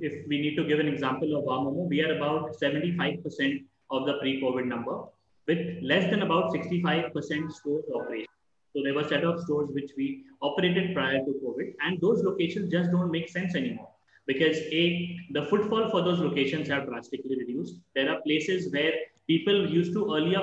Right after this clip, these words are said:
flock, say in terms of food courts or in malls or in busy high street locations.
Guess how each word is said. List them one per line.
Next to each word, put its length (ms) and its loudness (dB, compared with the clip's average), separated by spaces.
flock, 580 -2
say 240 0
in 60 -4
terms 260 -2
of 160 0
food 240 2
courts 240 -2
or 140 -4
in 140 -2
malls 320 -2
or 120 0
in 80 -4
busy 440 0
high 120 2
street 260 0
locations. 380 -6